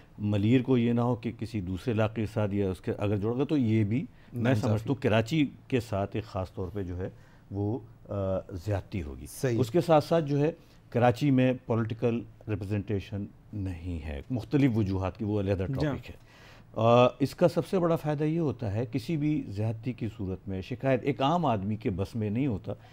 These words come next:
Speaker 1: कि वो ख़ास तौर पे उस सूरत में जब चार पाँच, अ, अ, मिलिट्री के लोग के साथ एक बंदा आ रहा है, उससे वो बहस कर सके,
Speaker 2: हम्म,
Speaker 1: बात कर
Speaker 2: हम्म।
Speaker 1: सके। तो ये गैप पूरा करती हैं पॉलिटिकल रिप्रेजेंटेटिव्स,
Speaker 2: सही, बिल्कुल।
Speaker 1: जो कराची में नहीं है। मैं समझता हूँ,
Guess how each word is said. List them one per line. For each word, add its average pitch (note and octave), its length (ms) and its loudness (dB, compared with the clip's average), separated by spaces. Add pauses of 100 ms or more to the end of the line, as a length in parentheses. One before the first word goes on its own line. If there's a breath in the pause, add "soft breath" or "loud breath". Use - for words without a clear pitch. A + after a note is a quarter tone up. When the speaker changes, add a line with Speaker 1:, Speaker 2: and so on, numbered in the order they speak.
(180 soft breath)
Speaker 1:
कि C3+ 80 2
वो C3+ 380 4 (220 loud breath)
ख़ास C3+ 280 2
तौर B2 180 4
पे B2+ 140 2
उस - 300 0
सूरत A#2+ 280 2
में A2+ 120 0
जब B2 160 -2
चार G#2 200 2
पाँच, A2 240 -2
अ, - 500 -12
अ, F#2 640 -2
मिलिट्री G#2 600 -2
के A2 120 -2
लोग G2+ 240 0
के A#2 80 0
साथ G#2 280 0
एक F#2 180 0
बंदा G2 220 -2
आ G2 40 0
रहा F#2 100 -2
है, G#2 80 -2
उससे G#2+ 260 -6
वो F#2 180 -2 (100)
बहस F#2 320 -6
कर G2+ 120 -8
सके, G2 320 -8
Speaker 2:
हम्म, E2+ 100 -2
Speaker 1:
बात F2+ 220 -6
कर - 80 -6
Speaker 2:
हम्म। A2+ 100 -6
Speaker 1:
सके। C3+ 220 -8 (380 loud breath)
तो D#3 60 4
ये F#3 280 10
गैप A#2 420 2 (100)
पूरा C3 200 2
करती B2 380 -2
हैं A2+ 260 -2
पॉलिटिकल G#2+ 440 -4 (220)
रिप्रेजेंटेटिव्स, F2 960 -6
Speaker 2:
सही, G2+ 160 -2
बिल्कुल। G#2 220 -8
Speaker 1:
जो B2+ 200 6
कराची A2 520 0
में A#2 220 -6
नहीं F2+ 280 -4
है। F2 60 -2
मैं G2+ 140 -2
समझता A2 400 -4
हूँ, A2+ 140 -4